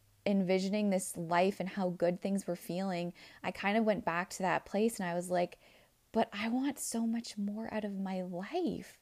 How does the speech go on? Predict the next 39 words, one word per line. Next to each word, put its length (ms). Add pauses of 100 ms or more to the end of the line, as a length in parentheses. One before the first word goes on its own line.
(380)
Like, 160 (120)
I 320
want 320
to 140
travel. 840
I 160
want 420 (320)
to 140
feel 600
the 120
way 180
that 160
I 140
felt 360
when 140
I 100
was 160
in 140
Vancouver. 920 (300)
I 80
wanna 240
feel 500
that 280
way 440 (480)
regularly. 800
I 140
wanna 180
feel 400
that 220
way 120
on 120
a 80
daily 400
basis." 640 (280)
And 140
I 160
knew 340
that 220
by 340